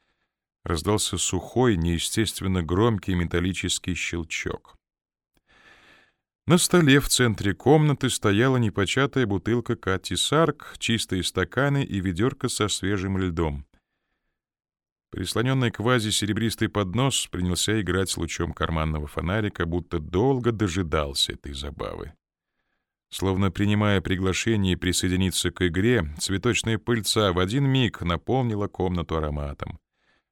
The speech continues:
Воздух загустел. Мне показалось, что сила тяжести вдруг выросла и придавила меня к полу.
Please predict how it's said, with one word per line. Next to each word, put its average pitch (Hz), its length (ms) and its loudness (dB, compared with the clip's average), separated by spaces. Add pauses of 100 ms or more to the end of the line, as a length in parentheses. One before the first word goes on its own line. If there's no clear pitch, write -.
(120)
Воздух 82 460 0
загустел. 76 840 -4 (640)
Мне 117 220 2
показалось, 123 600 4
что 117 200 0
сила 117 320 0
тяжести 120 640 0
вдруг 87 540 0
выросла 101 560 2
и 82 80 0
придавила 92 640 0
меня 98 320 0
к - 140 -14
полу. 73 500 -2